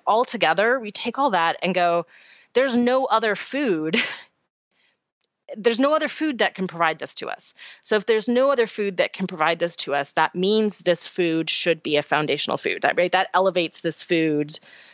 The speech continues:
to a higher status. Um, just like we would say, you know, we need, um, we need food sources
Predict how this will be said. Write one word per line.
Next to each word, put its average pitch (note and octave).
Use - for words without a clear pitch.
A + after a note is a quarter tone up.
to E3+
a F3
higher D#3
status. -
Um, D#3+
just G3
like F#3
we F3
would E3+
say, D#3+
you F3+
know, D#3+
we F3+
need, F3
um, D3
we G#3
need F#3+
food G#3
sources F#3